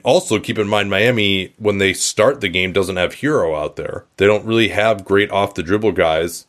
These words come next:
I don't think Oladipo is someone I trust to beat a switch. He's kinda more in pick and roll. Like, I do think Miami is actually vulnerable to some switching. They don't really go to Adebayo that much in those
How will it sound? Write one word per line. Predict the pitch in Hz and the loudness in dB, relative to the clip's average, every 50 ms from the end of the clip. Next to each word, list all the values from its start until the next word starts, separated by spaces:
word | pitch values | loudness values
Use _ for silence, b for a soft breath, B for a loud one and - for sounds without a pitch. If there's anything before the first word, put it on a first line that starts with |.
| _ - | _ -2
I | 104 | 0
don't | 110 110 107 - | 0 0 0 -2
think | - 110 90 | -2 -2 0
Oladipo | 98 104 101 95 87 80 101 117 113 127 110 95 | 0 0 2 0 0 0 0 0 2 2 2 2
is | 85 - | 2 0
someone | - 92 90 87 | -2 -2 -2 -2
I | 85 82 | -2 -2
trust | - - 98 87 - - - | -2 -2 -2 -2 -2 -4 -8
to | 87 | -10
beat | 78 - 87 82 | -8 -6 -4 -4
a | 80 76 | -4 -6
switch. | - - 90 92 - | -4 -2 -2 -2 -2
He's | - 101 87 - | -4 -8 -8 -6
kinda | - 98 90 85 | -4 -4 -4 -4
more | 85 85 85 85 85 85 | -4 -4 -2 -2 -2 -4
in | 82 76 | -4 -6
pick | 95 87 - | -6 -8 -6
and | 82 80 78 | -8 -8 -6
roll. | 78 76 78 95 104 - _ _ | -4 -2 -2 -4 -4 -8 _ _
Like, | 104 110 | 2 4
I | 123 131 | 4 4
do | 131 196 208 | 2 2 2
think | - 175 151 147 - | 2 0 -2 -2 -4
Miami | 98 113 117 120 135 147 135 107 | -2 0 2 2 2 2 0 0
is | 92 87 | 2 2
actually | 101 113 - - - 92 | 2 0 0 -2 -4 -4
vulnerable | 82 73 82 90 101 113 107 92 92 90 | -4 -2 -2 0 0 0 0 2 2 0
to | 85 82 | 0 -2
some | - 85 78 | -4 -8 -8
switching. | - - 92 - - 101 95 | -6 -6 -4 -4 -4 -4 -2
They | 85 85 | 0 2
don't | 85 98 101 98 - | 2 2 0 0 0
really | 98 95 92 | 0 -2 0
go | 85 87 90 90 | 0 0 2 2
to | 87 | 2
Adebayo | 85 90 85 80 - 87 90 107 120 113 107 | 2 0 -2 -2 -2 0 0 2 2 0 2
that | 113 113 110 107 | 2 0 2 2
much | 113 110 110 - | 0 0 0 -2
in | 107 107 | -2 0
those | 107 107 107 104 - - | 2 2 2 0 -2 -8